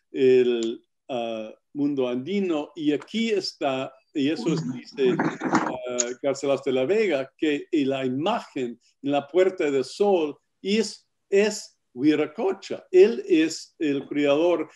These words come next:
del mundo en que vivieron los, ah, ah,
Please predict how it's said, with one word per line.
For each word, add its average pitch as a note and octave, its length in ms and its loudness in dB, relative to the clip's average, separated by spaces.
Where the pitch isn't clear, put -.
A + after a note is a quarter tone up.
del C3 200 2
mundo D#3 480 0
en C3 100 -6
que B2+ 200 -4
vivieron C#3 580 0
los, - 500 -8
ah, A#2 340 -4
ah, A2+ 500 -10